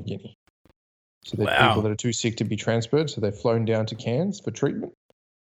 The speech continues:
Speaker 1: Um, so Cairns right now has the most I C U coronavirus patients
Speaker 2: Wow.
Speaker 1: in Australia.
Speaker 2: Did no one tell, uh, Kestelman this? Does he know?
Speaker 1: No one, no one knows this.
Speaker 2: <laughs> Holy
Speaker 1: So,
Speaker 2: moly.
Speaker 1: um, because
Speaker 2: That's pretty
Speaker 1: obviously
Speaker 2: crazy because, you know, you,
Speaker 1: I think
Speaker 2: you, you
Speaker 1: Papua
Speaker 2: never
Speaker 1: New
Speaker 2: know. Like,
Speaker 1: Yeah.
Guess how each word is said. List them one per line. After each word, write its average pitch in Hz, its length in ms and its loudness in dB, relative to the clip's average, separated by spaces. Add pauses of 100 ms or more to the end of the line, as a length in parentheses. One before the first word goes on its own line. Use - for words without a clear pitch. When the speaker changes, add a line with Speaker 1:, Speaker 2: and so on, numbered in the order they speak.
(180)
Speaker 1:
Um, 104 300 -2
so 104 260 -2
Cairns 113 380 0
right 107 220 0
now 104 240 0
has 110 300 0
the 107 140 -2
most 107 400 -2
I 104 100 2
C 107 200 -4
U 104 160 -2
coronavirus 104 640 -2
patients - 440 -6
Speaker 2:
Wow. 113 280 0
Speaker 1:
in 104 220 0 (140)
Australia. - 420 -2 (160)
Speaker 2:
Did 123 120 2
no 147 100 6
one 113 140 6
tell, 127 360 6
uh, 98 200 6
Kestelman 160 500 4
this? - 280 0 (420)
Does 123 100 0
he 117 80 4
know? 320 300 6 (420)
Speaker 1:
No 196 240 0
one, 233 260 2
no 165 140 2
one 185 260 2
knows 147 340 2
this. - 180 -6
Speaker 2:
<laughs> - 20 2
Holy 269 200 6
Speaker 1:
So, - 160 6
Speaker 2:
moly. - 480 6 (880)
Speaker 1:
um, 117 260 2
because 117 240 4
Speaker 2:
That's 107 100 2
pretty 143 200 8
Speaker 1:
obviously - 20 -
Speaker 2:
crazy 135 340 8
because, 110 300 4
you 131 60 6
know, 113 120 6
you, 117 300 6
Speaker 1:
I 127 80 2
think 117 100 4
Speaker 2:
you, 117 60 4
you 110 60 0
Speaker 1:
Papua - 160 4
Speaker 2:
never 139 180 2
Speaker 1:
New 101 100 2
Speaker 2:
know. 104 300 -2
Like, 98 160 0
Speaker 1:
Yeah. 107 100 -2